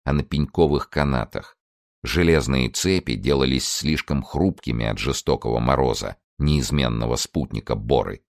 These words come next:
и легко ломались на перегибах около клюзов. Эскадра погибла, разбившись о берега. Только один корабль, «Струя», потонул среди залива, не выдержав тяжести наросшего льда.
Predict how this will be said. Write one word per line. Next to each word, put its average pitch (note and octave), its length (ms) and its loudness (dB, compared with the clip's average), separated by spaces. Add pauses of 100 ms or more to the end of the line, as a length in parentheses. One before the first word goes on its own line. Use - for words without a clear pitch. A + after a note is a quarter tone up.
(200)
и F#2+ 100 6
легко E2+ 440 4
ломались E2 600 4
на C#2 120 0
перегибах C#2+ 680 2
около C#2 320 2
клюзов. - 720 0 (320)
Эскадра F2 540 0
погибла, D#2 600 2
разбившись C2+ 680 -2
о C#2 40 0
берега. B1 580 -2 (260)
Только G2+ 320 4
один D#2+ 300 4
корабль, A#1 440 2
«Струя», D2+ 580 2
потонул C#2 540 0
среди B1 380 -2
залива, C2+ 460 2
не A#1+ 140 0
выдержав B1 520 -2
тяжести B1+ 500 -2
наросшего B1 680 0
льда. G#1+ 380 -2